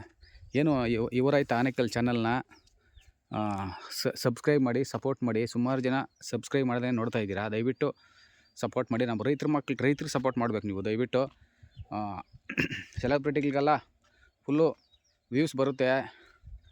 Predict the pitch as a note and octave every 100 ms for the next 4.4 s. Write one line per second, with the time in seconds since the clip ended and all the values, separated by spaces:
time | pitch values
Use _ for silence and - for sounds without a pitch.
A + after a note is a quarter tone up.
0 | - _ _ _ _ _ _ C#3+ C3+ C3
1 | C#3+ C3+ C#3 C#3 B2+ C#3+ B2 B2+ C3+ B2
2 | C3 - A2+ G#2 A#2+ A#2+ A2+ A2 A2+ A2+
3 | C3 - C3+ C3+ C3 A#2+ A#2+ B2+ C#3+ C3+
4 | A#2+ A#2+ A2+ B2+